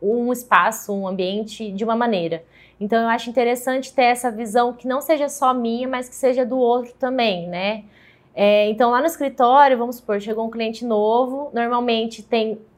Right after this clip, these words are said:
uma das meninas que trabalha comigo, sempre é a que vai trabalhar direto comigo nesse projeto, mas no, na criação em geral, normalmente a gente acaba criando junto, ou pelo menos eu e mais duas, ou eu e mais uma. Então, a gente senta,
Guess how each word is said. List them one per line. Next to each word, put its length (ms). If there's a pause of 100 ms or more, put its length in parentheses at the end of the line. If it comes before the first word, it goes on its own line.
(240)
uma 180
das 200
meninas 320
que 80
trabalha 360
comigo, 240
sempre 340
é 140
a 40
que 140
vai 160 (240)
trabalhar 320
direto 420
comigo 300
nesse 280
projeto, 760 (320)
mas 340
no, 360
na 260
criação 500
em 60
geral, 320
normalmente 320
a 20
gente 140
acaba 240
criando 440
junto, 400
ou 60
pelo 160
menos 300
eu 240
e 60
mais 240
duas, 680
ou 120
eu 100
e 60
mais 340
uma. 400 (340)
Então, 160
a 80
gente 300
senta, 640